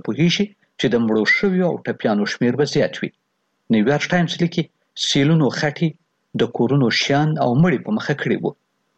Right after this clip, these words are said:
په افغانستان کې چې رسنیو کوم تصویرونه خپاره کړي دي، په هغو کې یو مخ وران شوي کورونه، تخریب شوي موټر او د استوګنې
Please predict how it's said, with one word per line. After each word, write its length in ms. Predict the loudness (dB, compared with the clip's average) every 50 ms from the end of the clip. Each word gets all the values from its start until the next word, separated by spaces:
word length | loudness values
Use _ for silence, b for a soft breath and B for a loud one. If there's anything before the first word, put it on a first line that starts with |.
| _ _ _
په 140 | -2 -2 0
افغانستان 480 | 0 -2 -2 -2 -2 -2 -2 -2 -2 -2
کې 80 | -4 -2 -2
چې 60 | -2 -2 -2
رسنیو 400 | -2 -2 0 2 2 2 0 0
کوم 160 | -2 -4 -4 -2 -4
تصویرونه 460 | -6 -2 -2 0 2 2 2 0 0
خپاره 280 | -2 -2 0 0 0 -2 0
کړي 160 | -2 -2 0 0 -2
دي، 60 | -4 b b b b b b b _ _
په 140 | -2 0 0
هغو 240 | 0 0 0 0 0
کې 100 | 0 0 2 2
یو 40 | 4 2 2
مخ 100 | 0 -2
وران 260 | -2 -2 -2 0 0 -2 -2
شوي 220 | 0 -2 -2 -4 -2 -2
کورونه، 340 | 0 2 2 2 2 0 -2 -6 _ _ _ _ _ _
تخریب 400 | -4 -4 -2 0 -2 0 0 0
شوي 260 | 0 2 2 2 2 2
موټر 280 | 0 -2 0 0 0 -2 -2 -4 B B B B B _
او 60 | 0 0 2 2
د 140 | 0 0
استوګنې 480 | 2 -2 -4 -2 0 0 0 0 -2 -2